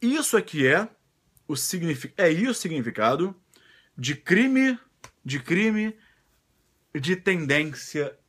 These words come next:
intensificada. Não é fácil, estava em Weltzel, E eu espero, eu sempre procuro ser com vocês, muito direto, claro e objetivo. Espero, sinceramente, que eu tenha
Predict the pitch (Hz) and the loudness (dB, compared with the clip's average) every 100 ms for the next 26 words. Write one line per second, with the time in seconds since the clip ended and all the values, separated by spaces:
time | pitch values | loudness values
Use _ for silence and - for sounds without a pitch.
0 | _ - 220 220 214 196 - - 160 156 | _ -2 0 0 -2 -8 -10 -8 -6 -6
1 | 143 - 127 117 90 85 107 156 - 117 | -12 -14 -16 -10 -10 -8 -8 -8 -6 -6
2 | 135 - 143 - _ _ - - 120 127 | -6 -10 -14 -18 _ _ -20 -6 -4 -4
3 | 113 107 120 - 147 139 147 _ - _ | -4 -4 -4 -6 -8 -8 -10 _ -20 _
4 | _ _ _ - _ _ 170 185 180 - | _ _ _ -20 _ _ 0 2 2 0
5 | 165 196 180 98 - - - - - - | 2 4 2 -2 -10 -20 -20 -20 -20 -8
6 | 120 - 185 185 180 180 156 - 131 131 | -6 -4 -4 -4 -6 -4 -4 -6 -8 -8
7 | 90 82 - 156 180 - - _ - _ | -12 -12 -2 0 0 -6 -14 _ -20 _
8 | 139 143 120 113 113 123 208 220 - 196 | -6 -6 -6 -6 0 4 4 4 -6 -20
9 | _ _ _ - 185 196 185 185 175 160 | _ _ _ -4 2 4 4 2 -4 -6
10 | 151 139 131 - 90 80 - _ _ _ | -4 -4 -6 -8 -10 -12 -18 _ _ _
11 | _ _ - - 160 151 151 120 107 117 | _ _ -8 -2 0 0 -4 -8 -4 -2
12 | 175 196 - - _ _ _ _ _ - | -2 -4 -10 -12 _ _ _ _ _ -2
13 | 151 143 - 160 156 117 82 | 0 0 0 0 0 -4 -6